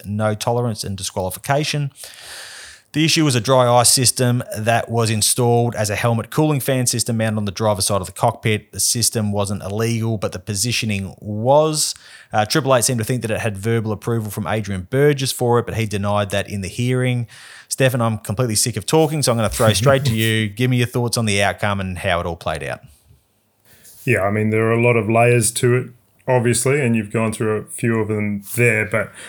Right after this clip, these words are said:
Speaker 2: I think the first thing to point out is that this wasn't Triple Eight being tricky, having a fudge and
Speaker 1: No.
Speaker 2: trying to get away
Speaker 1: Yeah.
Speaker 2: with it. Like, tipping ice in at the pit stop was such a visible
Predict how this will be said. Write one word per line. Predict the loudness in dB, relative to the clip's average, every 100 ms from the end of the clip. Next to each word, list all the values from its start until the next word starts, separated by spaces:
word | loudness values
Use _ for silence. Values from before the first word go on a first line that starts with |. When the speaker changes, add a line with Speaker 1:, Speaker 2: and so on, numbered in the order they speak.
| 0
Speaker 2:
I | 4
think | 4
the |
first | 2 2 2 2
thing | 0
to | 0
point | -2 -2 0
out | 0 -2 -8 -14 -4
is | -4 -2 -2
that | -2 -2 -8 -20 -20 _ _ _
this | -2 0
wasn't | 4 4 2 -2
Triple | -4 -2 0 0
Eight | -2 -4
being | -2 -2 -4
tricky, | -4 -2 0 0 2 0 -4 -14 -18 2
having | 2 4 0
a |
fudge | -2 0 2 2 0 -4
and | -4 -4
Speaker 1:
No. | -2
Speaker 2:
trying | 0 0
to | 0
get | 0
away | 2 0
Speaker 1:
Yeah. | 0
Speaker 2:
with | -4
it. | -8 -10
Like, | -4 -4 -4 -6
tipping | -2 0 0 0 -4 -2
ice | 2 2 0
in | -2 -4
at |
the | -8
pit | -6 -4 -2
stop | -4 -6
was | -4 -2
such | 0 0 -2 -4
a | -4
visible | -6 -2 0 0 -2 -2 -2 -6